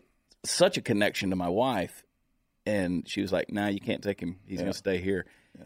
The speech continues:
Speaker 1: Which actually makes me feel great as much as I'm on the road, 'cause I know
Speaker 2: Yeah.
Speaker 1: that, you know, she's got
Speaker 2: Yeah, it's be-, better to have Willie with Mama
Speaker 1: I'd
Speaker 2: than
Speaker 1: rather
Speaker 2: to
Speaker 1: have Willie with Mama at
Speaker 2: Yeah.
Speaker 1: this point in time. And trust me, she's armed to the heel. She's a Texas woman that believes in the Second
Speaker 2: <laughs>
Speaker 1: Amendment, sleeps next to a gun, and is easily startled when she sleeps. She's,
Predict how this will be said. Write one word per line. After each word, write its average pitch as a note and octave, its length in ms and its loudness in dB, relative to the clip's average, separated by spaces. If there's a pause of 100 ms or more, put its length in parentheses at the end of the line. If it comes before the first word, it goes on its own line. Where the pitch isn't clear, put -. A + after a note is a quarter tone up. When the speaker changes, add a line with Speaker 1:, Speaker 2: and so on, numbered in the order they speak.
Speaker 1:
Which C4+ 120 2
actually C#4+ 280 6
makes D3+ 240 2
me C3+ 80 2
feel A#2 160 4
great D3 320 4
as G#2+ 80 -2
much A2+ 160 2
as G#2 80 -2
I'm A#2 120 4
on G#2 100 2
the G2 60 2
road, B2 300 4
'cause G#2+ 140 0
I A2 80 4
know A2 160 6
Speaker 2:
Yeah. G#2 80 2
Speaker 1:
that, - 260 0
you A#2 160 2
know, F2+ 240 -4
she's A#2 240 -6
got G#2 300 4 (140)
Speaker 2:
Yeah, E2 160 4
it's D#2+ 80 -2
be-, - 120 -2 (100)
better G2 280 4
to F2 60 2
have F2 240 4
Willie E2+ 280 4
with D#2+ 160 0
Mama F2 340 4
Speaker 1:
I'd B2+ 60 8
Speaker 2:
than C3 80 4
Speaker 1:
rather C3 180 8
Speaker 2:
to B2 60 4
Speaker 1:
have B2 160 6
Willie A2+ 240 4
with G2+ 160 2
Mama A#2+ 280 4
at F#2 60 0
Speaker 2:
Yeah. F2 40 -6
Speaker 1:
this F#2+ 160 0
point E2+ 260 -4
in G#2+ 60 0
time. G2 100 0
And F#2+ 80 -4
trust A#2+ 240 2
me, F#2+ 60 -4
she's C3+ 200 0
armed A2+ 280 4
to G2 80 0
the E2 100 -2
heel. G2+ 260 2
She's A#2+ 200 -2
a G2 60 -2
Texas G#2 360 -2
woman G#2 240 2
that C#2 60 0
believes G2+ 280 2
in F#2 80 0
the F#2 100 2
Second - 260 2
Speaker 2:
<laughs> - 0 -
Speaker 1:
Amendment, G#2+ 420 0
sleeps A2+ 300 -2
next G2 220 -2
to F#2+ 80 -4
a F2+ 40 -2
gun, A2 320 0 (340)
and G#2 120 0
is F#2+ 120 -2
easily G2 300 0
startled G2+ 480 2
when F#2+ 120 0
she - 180 -8
sleeps. - 420 -2
She's, - 280 -2